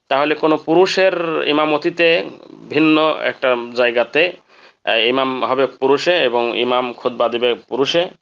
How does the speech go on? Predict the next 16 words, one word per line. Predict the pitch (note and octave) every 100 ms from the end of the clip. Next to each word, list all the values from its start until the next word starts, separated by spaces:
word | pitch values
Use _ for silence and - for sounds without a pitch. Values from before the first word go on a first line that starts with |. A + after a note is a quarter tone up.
| _ _ _ _ _ _
এবং | A#2 B2
মহিলারা | C#3 B2+ B2+ C#3
সেখানে | E3 D#3+
সালাত | D#3 C#3
আদায় | A#2 G2+
করে। | F#2
এরকম | D2+ E3+ E3+ F#3
যদি | E3 D#3+
হয় | C#3+ D3+
তাহলে | D#3 B2+ B2+ A2+
এই | A2
মর্মে | A2+ A2+ A#2
কিছু | A#2 A2+
সালাফদের | A2 G#2+ G#2 G2+
আমল | G2 G2
রয়েছে, | G2 G#2+ -